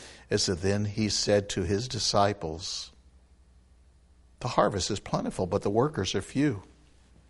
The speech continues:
Therefore, beseech the Lord of the harvest and, and send out workers into the, his harvest.'" See, Christ pictures himself as the,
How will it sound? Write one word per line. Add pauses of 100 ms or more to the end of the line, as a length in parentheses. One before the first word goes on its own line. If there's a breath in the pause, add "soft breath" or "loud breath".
(1000)
Therefore,
beseech
the
Lord
of
the
harvest
and, (480 loud breath)
and
send
out
workers
into
the, (180)
his
harvest.'" (1040 loud breath)
See,
Christ
pictures
himself
as
the,